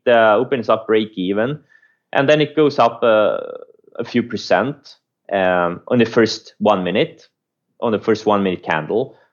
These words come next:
So the first one minute candle finalizes, but this is, a stock may still be inside of that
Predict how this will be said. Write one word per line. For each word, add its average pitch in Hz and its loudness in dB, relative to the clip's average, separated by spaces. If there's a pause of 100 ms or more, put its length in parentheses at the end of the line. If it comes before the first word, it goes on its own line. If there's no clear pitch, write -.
So - -10
the 117 -4
first 160 0
one 131 2
minute 113 -2
candle 101 -2
finalizes, 87 -2
but 117 -2
this - -10
is, 117 -6
a 117 -2
stock 170 -2
may 131 2
still 131 0
be 123 0
inside 156 0
of 101 0
that - -2